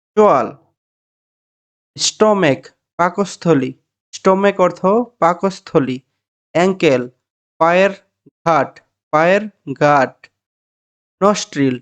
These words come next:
নাকের ছিদ্র, নস্ট্রিল, নাকের ছিদ্র। সোল, আত্মা,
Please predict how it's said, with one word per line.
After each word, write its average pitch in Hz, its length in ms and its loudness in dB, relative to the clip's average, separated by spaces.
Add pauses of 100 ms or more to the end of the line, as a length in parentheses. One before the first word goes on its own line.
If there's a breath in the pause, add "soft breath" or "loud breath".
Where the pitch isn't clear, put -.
(140)
নাকের 175 400 -2 (120)
ছিদ্র, 147 300 -2 (680)
নস্ট্রিল, 175 580 0 (180)
নাকের 151 400 -2 (180)
ছিদ্র। 180 360 -2 (920)
সোল, 175 260 4 (340)
আত্মা, 151 420 -2